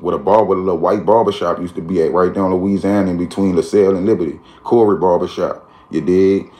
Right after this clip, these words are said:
We hop the fence, but when we hop the fence, well, I, I go to hop the fence first, you know what I'm saying? But just so happened they got a little, one of them play school castles, you heard me? Like, like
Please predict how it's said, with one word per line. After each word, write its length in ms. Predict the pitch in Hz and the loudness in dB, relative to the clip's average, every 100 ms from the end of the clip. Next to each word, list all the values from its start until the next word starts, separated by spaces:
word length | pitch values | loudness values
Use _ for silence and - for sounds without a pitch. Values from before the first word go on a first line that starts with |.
| - | -6
We 140 | 110 | -2
hop 240 | 95 98 80 | 0 0 -2
the 80 | 76 | -6
fence, 320 | - 110 80 | -4 -4 -2
but 100 | 82 | -2
when 180 | 92 98 | 0 2
we 140 | 104 | 2
hop 220 | 98 90 | 2 0
the 60 | - | -6
fence, 460 | - 123 127 - - - - - - - - - - | -4 0 0 -4 -18 -20 -20 -20 -20 -20 -20 -20 -4
well, 280 | 90 104 104 | 0 2 2
I, 80 | 110 | 2
I 100 | 113 | 2
go 100 | 104 | 0
to 80 | 101 | 0
hop 240 | 104 98 | 0 -2
the 60 | 95 | -4
fence 320 | - 104 90 | -6 -6 -6
first, 320 | - 117 85 | -2 0 0
you 80 | 85 | -2
know 80 | 101 | -2
what 60 | |
I'm 80 | 98 | -2
saying? 300 | 98 110 107 | -2 -2 0
But 120 | 92 | -2
just 200 | 80 98 | 0 0
so 140 | - 98 | 2 4
happened 300 | 110 98 98 | 2 0 -2
they 100 | 101 | 0
got 180 | 92 90 | 0 0
a 60 | |
little, 420 | 90 95 90 82 - - _ | 2 2 2 0 -4 -16 _
one 160 | - 98 | -4 -2
of 60 | |
them 140 | 92 85 | -2 -2
play 260 | - 117 | 0 2
school 360 | 110 - 117 107 | 0 -2 0 0
castles, 560 | - 120 113 - 73 76 | 0 0 0 -4 -8 -2
you 60 | |
heard 300 | 82 101 104 | 2 4 2
me? 60 | 98 | 0
Like, 320 | 90 80 78 | -2 -4 -6
like 360 | 80 82 78 | -4 -4 -4